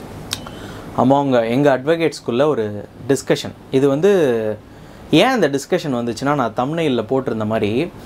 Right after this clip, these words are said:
ஒரு வழக்கறிஞர் என்ன சொன்னாரு அப்படின்னா, என்னுடைய நண்பர் என்ன சொன்னாரு, "ஆ, சார், இல்ல சார், alteration of vehicle-ல இது வரும். அதுல வந்து நீங்க permission ப-, மனு போட்டு, ஆர் டி ஓல பர்மிஷனோட நீங்க வந்து இந்த crash கார்டை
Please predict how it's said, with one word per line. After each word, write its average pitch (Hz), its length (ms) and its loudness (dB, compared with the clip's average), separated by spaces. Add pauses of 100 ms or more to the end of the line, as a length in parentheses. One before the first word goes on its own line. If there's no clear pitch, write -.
(260)
ஒரு 160 180 6
வழக்கறிஞர் 180 540 4
என்ன 131 220 0
சொன்னாரு 117 260 0
அப்படின்னா, 110 380 -2
என்னுடைய 110 300 0
நண்பர் 120 280 0
என்ன 120 200 -2
சொன்னாரு, 123 420 0 (640)
"ஆ, 107 120 2
சார், 147 240 4
இல்ல 156 240 4
சார், 123 500 2 (340)
alteration 196 640 0
of 139 200 -6
vehicle-ல 139 400 0
இது 120 220 0
வரும். 113 380 -2 (960)
அதுல 147 260 6
வந்து 147 200 2
நீங்க 147 320 4
permission 151 480 2 (260)
ப-, 113 380 2
மனு 123 260 0
போட்டு, 131 420 0 (180)
ஆர் 135 200 2
டி 151 120 0
ஓல 151 520 0
பர்மிஷனோட 147 340 -2
நீங்க 160 220 -2
வந்து 117 340 0
இந்த 107 480 0 (720)
crash 147 280 2
கார்டை 135 220 4